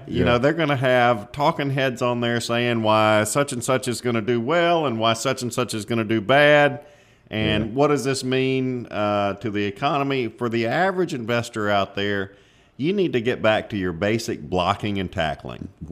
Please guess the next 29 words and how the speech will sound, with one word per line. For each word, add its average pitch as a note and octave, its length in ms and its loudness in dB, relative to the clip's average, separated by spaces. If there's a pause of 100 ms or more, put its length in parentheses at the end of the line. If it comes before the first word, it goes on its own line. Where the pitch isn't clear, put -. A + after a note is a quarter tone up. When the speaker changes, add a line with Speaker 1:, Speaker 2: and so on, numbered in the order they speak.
(180)
Speaker 2:
Okay. D#2 540 -4
Speaker 1:
All A2 100 2
right? C#3 240 2 (240)
Speaker 2:
All - 60 -2
Speaker 1:
You, D3+ 120 2
Speaker 2:
right. - 120 -4
Speaker 1:
you C#3 160 0
need D3+ 200 -2
to B2+ 60 0
say, A#2+ 380 2
"All C3 140 4
right, G#2 200 4
what D3+ 180 2
are A3 60 0
my F#3+ 200 0
goals? F#2+ 680 -2 (160)
Speaker 2:
Mm-hmm. C2+ 380 -8 (460)
Speaker 1:
How D#3 220 2
am F#3+ 100 -2
I F3 120 -2
gonna C3+ 180 -2
get A#2+ 380 -2 (500)
to B2+ 100 -2
my, G#2+ 360 0 (240)
my F#2+ 340 -4
achieved F#2 440 -2
goal, D#2+ 460 -2 (160)
right? A#2+ 300 0
Speaker 2:
Mm-hmm. D#3 100 -10